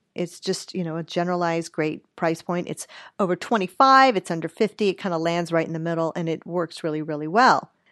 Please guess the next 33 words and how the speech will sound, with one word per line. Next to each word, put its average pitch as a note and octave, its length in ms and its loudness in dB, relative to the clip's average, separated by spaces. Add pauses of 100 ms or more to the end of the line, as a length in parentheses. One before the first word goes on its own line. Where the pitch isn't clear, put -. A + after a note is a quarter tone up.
(160)
Now, G3+ 460 6
if G3 220 0
you're A3 500 6 (220)
selling B3+ 720 4 (260)
that F3 440 2
to G#3 140 0
a G3 60 4
retailer G3+ 460 2
and F3 140 -2
they're F3+ 120 2
selling F3 340 -2
it - 80 -10
for F#3+ 80 -2
thirty E3+ 400 -2
or D#3+ 40 -2
thirty-five D#3 580 -4
dollars, G3 680 -2 (580)
you F#3+ 300 -4
do A3+ 160 0
not A3+ 240 4
wanna A3 180 0
sell A#3+ 300 2
that F3 160 2
for D3+ 80 -4
twenty-eight F3 500 -2
ninety-five F#3+ 720 0
or E3 120 -4
th-, - 100 -16 (160)
twenty-nine D#3+ 480 -6
ninety-five E3 580 -2
or - 60 -4
even A#3+ 300 -2
thirty. A3 440 0